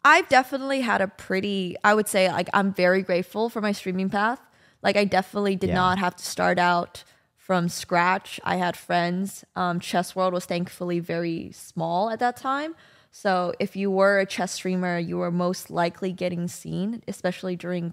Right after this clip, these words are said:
Speaker 1: PogChamps as they, as, like, it exploded. Um, and I was very lucky to have been friends with Alexandra Botes
Speaker 2: Yeah, we
Speaker 1: for,
Speaker 2: love
Speaker 1: like,
Speaker 2: you, Alex.
Speaker 1: we love you, Alex. Yeah, I've known her for basically, like, you know, fourteen years now.
Speaker 2: Wow.
Speaker 1: Like,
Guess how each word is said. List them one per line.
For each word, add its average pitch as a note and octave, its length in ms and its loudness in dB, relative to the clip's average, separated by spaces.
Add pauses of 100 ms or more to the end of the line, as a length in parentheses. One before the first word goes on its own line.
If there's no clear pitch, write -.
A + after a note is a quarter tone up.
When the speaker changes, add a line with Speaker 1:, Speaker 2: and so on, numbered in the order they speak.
Speaker 1:
PogChamps G#3+ 600 -6
as G3 140 -6
they, - 360 -4
as, G3 140 -4
like, F3+ 180 -2
it F3 140 -2
exploded. F3+ 720 0 (520)
Um, F3 340 2
and F3+ 100 2
I F3+ 80 6
was F3+ 120 2
very G3 240 2
lucky F3+ 420 -2
to F#3 180 -8
have E3+ 180 -2
been F3 140 -6
friends E3+ 360 -2
with - 200 -8
Alexandra F3 720 -4 (140)
Botes F3 220 -8
Speaker 2:
Yeah, G#3+ 420 0
we A#2 140 4
Speaker 1:
for, B2+ 60 8
Speaker 2:
love C#3+ 200 8
Speaker 1:
like, D#3 80 2
Speaker 2:
you, D3+ 80 6
Alex. A#2+ 540 4
Speaker 1:
we D4+ 80 4
love D4 220 6
you, D4+ 100 4
Alex. B3+ 720 4
Yeah, G#3 200 4
I've G#3 100 4
known A3 160 0
her A3+ 200 2
for G#3 580 2
basically, B3+ 480 -4
like, B3+ 180 -2 (280)
you B3 120 -14
know, A3+ 260 -2 (220)
fourteen A3+ 360 -6
years B3+ 360 -6
now. C#4+ 240 -6
Speaker 2:
Wow. C#4 80 -4
Speaker 1:
Like, G3+ 140 -2